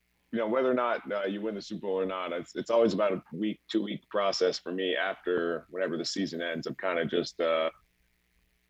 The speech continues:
kind of walking around the house and just kind of being like, "Wait a second.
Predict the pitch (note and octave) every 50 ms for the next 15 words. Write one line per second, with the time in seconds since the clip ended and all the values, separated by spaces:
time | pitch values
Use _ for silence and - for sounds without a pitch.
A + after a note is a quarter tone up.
0 | _ _ _ _ _ _ _ _ _ - - B2+ C3+ A#2 G#2 G#2+ A2 A2 A2+ A2
1 | A#2 A2 A2 G#2+ G#2 G2 F#2 G2 G2 G2 G2 F#2+ - - - F2+ E2 - F2+ E2+
2 | - - - _ _ _ _ _ _ _ - F#2 F2 - G#2+ G2 F#2+ F#2 E2+ G2
3 | G2 F#2+ F2+ F2+ E2+ E2 D#2 F2+ F#2 F2+ E2+ - - D#2 D2 C#2+ - -